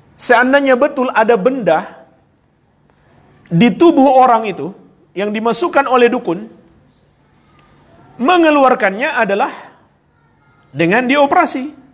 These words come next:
pergi ke rumah sakit. Jangan pergi ke dukun. Pergi ke rumah sakit, pergi ke dokter. Tapi saya kira itu bukan benda, melainkan setan yang diperintahkan oleh dukun itu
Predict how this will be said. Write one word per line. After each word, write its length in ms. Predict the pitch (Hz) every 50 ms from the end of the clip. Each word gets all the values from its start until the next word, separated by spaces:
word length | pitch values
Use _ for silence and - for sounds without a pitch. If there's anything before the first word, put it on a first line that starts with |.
| _ _ _ _ -
pergi 220 | 226 208 214 302
ke 80 | 302 415
rumah 240 | 427 415 339 403 -
sakit. 480 | 403 381 - - 262 - - - - _ _ _ _ _ _ _ - - _ _ _ _ _ _ - -
Jangan 320 | - 190 180 190 240 277
pergi 240 | 269 294 277 294 277
ke 80 | 320 330
dukun. 320 | 339 330 277 240 233 240 - - - - - - _ _ _ _ _ _ _ _ _ _ _ _ _ _ _ _ _ _ _ _ _ _ _ _ _ _ _ _ _ _ _ _ _ _ _ _ -
Pergi 200 | - 190 196 240 240
ke 80 | 208 208
rumah 240 | 190 190 185 175
sakit, 320 | 180 180 160 - - 123 -
pergi 240 | - 202 208 214 202
ke 80 | 190
dokter. 480 | 175 160 160 165 - 139 117 110 104 - - - _ _ _ _ _ _ _ _ _ _ _ _ _ _ _ _ _ _ _ _ _ _ _ _ -
Tapi 240 | - - 285 254 -
saya 160 | 247 226 214
kira 160 | 226 240 240
itu 160 | 240 220 190
bukan 320 | 226 202 190 208 196 185 180
benda, 480 | 170 160 156 160 185 220 226 - -
melainkan 560 | 156 160 165 165 170 185 185 190 180 180 160 156
setan 720 | 147 - - 233 226 - 185 156 127 110 101 104 110 113 _ _ _ _ _ _ _ _ _ _ _ _ _ _ _ _ _ _ _ _ -
yang 160 | 151 170 170
diperintahkan 720 | 170 170 - - 165 160 160 156 214 214 202 - 208 196
oleh 240 | 190 180 180 180 175
dukun 320 | 160 202 208 - 226 240 247
itu 400 | 233 208 262 302 311 - -